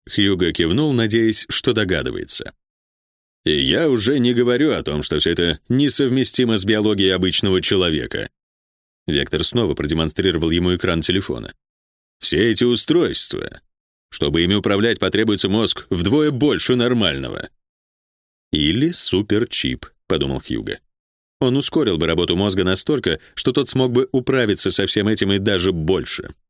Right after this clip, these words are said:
Вектор смотрел на него выжидательно. «Да, это нехорошо», сказал Хьюго, торопливо соображая. «Я не знаю, что с этим делать.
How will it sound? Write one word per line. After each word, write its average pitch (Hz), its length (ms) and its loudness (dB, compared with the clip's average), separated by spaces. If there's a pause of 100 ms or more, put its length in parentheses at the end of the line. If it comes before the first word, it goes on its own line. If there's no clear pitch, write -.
(800)
Вектор 147 440 0
смотрел 135 480 0
на 117 80 2
него 104 300 2
выжидательно. 76 840 -2 (800)
«Да, 165 540 0 (360)
это 165 340 -2
нехорошо», 175 720 0 (200)
сказал 78 380 -2
Хьюго, 123 280 0
торопливо 95 380 0
соображая. 73 560 -2 (560)
«Я 180 220 0
не 151 140 2
знаю, 139 260 0
что 98 180 0
с - 80 0
этим 90 260 0
делать. 101 520 -2